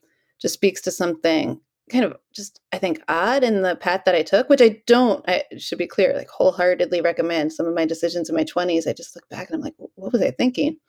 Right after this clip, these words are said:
But I basically had this very bohemian idea that I wanted to graduate college, move to New York City, be a waitress,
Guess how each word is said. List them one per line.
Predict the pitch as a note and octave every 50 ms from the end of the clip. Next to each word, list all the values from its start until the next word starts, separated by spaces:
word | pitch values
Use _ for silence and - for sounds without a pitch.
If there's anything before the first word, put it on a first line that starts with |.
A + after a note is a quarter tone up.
| _ _ -
But | - A3+ G#3+ G#3+ - - - _ _ _ _ _ _ _ _ _ _ -
I | A#3+ C#4
basically | C#4 - D4 D#4+ E4+ D#4+ - - E4+ D#4+ D#4+ - - B3+ B3 A#3+ A#3 A#3 A3+ G#3+ - - _ _ _ _ _ _ _ _ _ - -
had | G3+ G#3+ G#3+ G#3 G3+ F#3+
this | G3 G3 G3+ - - _ - _ _ _
very | - G3 G3+ G3+ G3
bohemian | F#3+ F#3+ F3+ F#3+ F#3 F3 E3+ E3+ E3 D#3+
idea | D#3+ D#3+ - - - -
that | - D#3
I | E3 F3
wanted | F#3 G3 G3 F#3+ F#3
to | - F3+
graduate | E3 - E3+ F3 F#3+ - G#3+ G#3 G3+
college, | - - G3 F3+ F3 F3 E3+ E3+ E3 - _ _ _ _ _ _ _ _ _ _ -
move | - G3+ G#3 G#3
to | - A3+
New | A3
York | G#3+ G#3 G3+ G#3
City, | - - G3+ F#3 F#3 F3 E3+ E3+ F3 E3 -
be | F#3 F#3
a | F3+
waitress, | E3+ F3+ F3 E3+ - F3 F3 F3 E3 - -